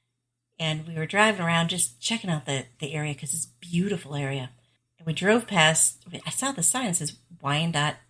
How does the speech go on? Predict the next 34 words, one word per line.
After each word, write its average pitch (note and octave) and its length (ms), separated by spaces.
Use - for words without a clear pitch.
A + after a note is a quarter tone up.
Road. G3+ 400
And E3 100
I'm F#3+ 80
like, D#3 200
"Hey, B4+ 180
I F#3+ 160
know F#4+ 140
that C#3+ 160
name." A#3 340
<laughs> - 60
So C4+ 220
we C4+ 80
drive A#3+ 260
down G#3 240
this G#3 160
road, B3 520
and G3+ 120
there G#3 140
are G#3 80
the F#3+ 80
Wyandotte G3 680
Bat E3+ 300
Caves. A#2+ 600
Our F#3 220
tribe D#3 420
was B2+ 220
there. C3+ 340
Our E3+ 140
tribe E3+ 400
was D#3 200
there - 340
in F#3+ 160
that G3+ 180
area. B2+ 420